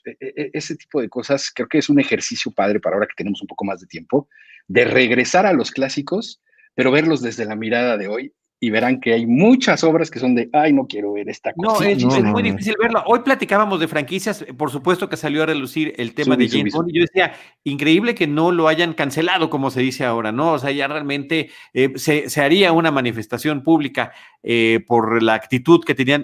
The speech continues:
Speaker 2: Claro, tenemos que ver las películas en su contexto, o sea, eso, y la música, y cualquier otra manifestación cultural. ¿Cuál era la situación en ese momento? Y también cómo hemos evolucionado como sociedad, ¿no? Creo que eso es lo que hay que,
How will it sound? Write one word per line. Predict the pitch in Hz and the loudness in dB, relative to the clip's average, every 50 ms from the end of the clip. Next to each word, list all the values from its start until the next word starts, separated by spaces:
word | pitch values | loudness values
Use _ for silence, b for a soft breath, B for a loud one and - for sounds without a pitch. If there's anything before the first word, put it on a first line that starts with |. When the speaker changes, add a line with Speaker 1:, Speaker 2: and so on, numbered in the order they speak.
| - _ | -4 _
Speaker 2:
Claro, | _ 165 190 202 185 147 104 - _ _ | _ 0 2 2 2 0 -4 -8 _ _
tenemos | 170 165 170 190 196 196 220 196 | 0 2 4 2 2 2 0 0
que | 196 185 180 | 0 2 2
ver | 185 196 190 | 4 2 2
las | 202 196 196 | 0 -4 -4
películas | 196 185 185 196 _ 196 196 190 180 | -6 -8 -8 -6 _ -6 -8 -6 -6
en | 185 165 | -8 -6
su | - 190 | -6 -6
contexto, | 185 196 190 190 233 240 - - - - 165 135 - _ | -4 -4 -2 0 0 -2 -2 -4 -4 -4 -4 -4 -4 _
o | - 139 | -14 -6
sea, | 151 190 | -2 -2
eso, | 202 185 190 233 226 202 - _ _ b b b b b _ _ - _ _ _ | -2 -2 0 -2 -2 -2 -4 _ _ b b b b b _ _ -20 _ _ _
y | - 143 135 | -4 0 2
la | 151 139 | 2 2
música, | 156 220 269 226 - 185 - - 92 - _ _ _ _ _ _ | 4 2 2 2 0 -4 -6 -6 -8 -8 _ _ _ _ _ _
y | - 151 | -8 -4
cualquier | - 160 156 147 - 202 214 220 226 | 0 0 0 0 2 2 2 4 4
otra | 220 220 196 196 | 2 2 0 0
manifestación | 185 185 180 175 160 165 160 - 165 - - 202 202 202 185 | 0 0 -4 -2 -4 -6 -6 -6 -10 -8 -6 -8 -8 -8 -6
cultural. | 196 202 185 - 185 190 220 220 185 - B B B B B _ _ _ _ _ | -6 -6 -2 0 0 2 2 0 0 -4 B B B B B _ _ _ _ _
¿Cuál | - 202 214 220 214 | 4 4 4 4 2
era | 208 143 190 190 202 | 0 0 2 2 2
la | 185 165 | 0 0
situación | 139 156 156 - 143 123 - 185 175 160 156 b b b b _ | -4 -6 -10 -10 -10 -4 -2 -2 -2 -4 -8 b b b b _
en | 123 131 135 | -6 -6 -6
ese | 147 - 156 | -6 -6 -8
momento? | 143 139 139 143 151 156 151 143 - 185 180 - | -8 -6 -6 -4 -6 -6 -6 -4 -4 -4 -4 -4
Y | - 170 170 190 220 220 - | -6 -4 -2 -2 -2 -2 -2
también | - 113 123 120 135 151 151 156 170 190 196 - - | -2 -2 0 0 0 2 2 0 -2 -4 -6 -8 -2
cómo | 147 139 135 139 170 190 170 147 | 2 2 2 4 2 2 2 4
hemos | 127 120 131 156 156 - | 2 2 0 -2 -4 -4
evolucionado | 143 110 107 95 92 - 107 107 135 139 127 123 | -6 -6 -6 -10 -8 -10 -6 -2 -2 -2 -2 -2
como | - 113 101 98 95 | -6 -6 -8 -8 -10
sociedad, | 98 92 - 98 101 95 | -12 -14 -8 -8 -8 -6
¿no? | 95 127 151 - | -6 -6 -8 -6
Creo | - 117 120 120 | -4 -6 -6 -6
que | _ - 110 107 110 | _ -12 -10 -10 -10
eso | 107 - 131 117 | -8 -6 -4 -4
es | 110 | -4
lo | 107 123 120 | -4 -6 -6
que | - 104 | -4 -4
hay | 92 98 95 | -4 -4 -4
que, | _ - 135 117 101 - | _ -2 -2 -2 -2 -4